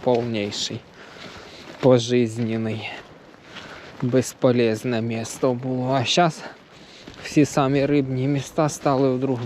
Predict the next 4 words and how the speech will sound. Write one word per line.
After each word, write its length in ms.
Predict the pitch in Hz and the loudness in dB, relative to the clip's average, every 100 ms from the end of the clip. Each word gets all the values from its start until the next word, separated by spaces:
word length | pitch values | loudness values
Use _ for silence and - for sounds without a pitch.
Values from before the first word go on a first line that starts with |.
| 123 | -4
безполезні. 880 | 127 - 139 123 113 117 139 127 - - - - - - - - - - | -4 0 0 2 0 -4 -6 -8 -10 -18 -18 -18 -16 -16 -16 -14 -12 -4
А 120 | 127 | -4
тут 320 | - 156 143 | 2 2 2
ловиться. 640 | 123 117 113 113 - - | 0 2 2 -2 -6 -6